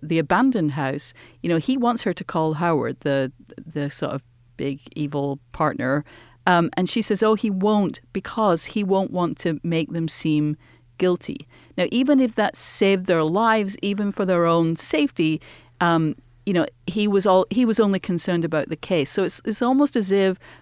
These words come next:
there are questions of how to be a good lawyer that are coming up. And we know that Chuck is a good lawyer, and, but he's also, as you say, messed up. So I do think,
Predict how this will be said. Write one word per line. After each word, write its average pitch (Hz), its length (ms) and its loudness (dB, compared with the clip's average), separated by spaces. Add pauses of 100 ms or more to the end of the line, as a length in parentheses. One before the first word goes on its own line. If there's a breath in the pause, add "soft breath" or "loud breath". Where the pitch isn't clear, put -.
there 196 140 2
are 190 80 2
questions 202 600 -2
of 165 100 -2
how 170 220 0
to 180 120 0
be 165 180 -2
a 156 40 0
good 151 180 -2
lawyer 156 480 2
that - 160 -2
are 127 60 -2
coming 131 260 -4
up. 120 120 -8
And 165 100 0
we 175 80 0
know 202 220 2
that 175 200 -2
Chuck - 400 -2 (400 soft breath)
is 156 160 -2
a 160 60 -2
good 151 240 -2
lawyer, 190 600 4
and, 151 240 0 (260)
but 180 220 4 (340)
he's 180 240 -4
also, 156 400 0 (300)
as 147 100 -10
you 139 80 -6
say, 135 180 -4
messed 147 360 -2
up. - 160 2
So 185 180 2 (320 loud breath)
I 233 60 -2
do - 200 -12
think, - 300 -2